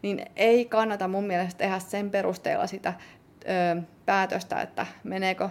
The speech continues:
niin kuin hakemaan tätä kiinteätä korkoa tai korkosuojausta, että mitä itse uskoo. Ehkä enemmän kuitenkin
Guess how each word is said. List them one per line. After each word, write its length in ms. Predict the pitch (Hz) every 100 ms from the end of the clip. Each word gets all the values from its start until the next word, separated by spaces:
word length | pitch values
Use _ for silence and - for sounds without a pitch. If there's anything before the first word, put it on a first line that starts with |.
| -
niin 120 | 190
kuin 140 | 175
hakemaan 380 | 185 208 - 175
tätä 120 | -
kiinteätä 440 | - 254 254 233 220
korkoa 520 | 214 208 208 202 196 - - -
tai 160 | 185 175
korkosuojausta, 920 | 208 214 196 202 180 185 185 185 -
että 160 | 180 190
mitä 220 | 196 196
itse 260 | 185 208 -
uskoo. 520 | 180 180 - 110 170 - - - - -
Ehkä 240 | 202 240
enemmän 300 | 247 247 220
kuitenkin 640 | 214 226 208 196 180 180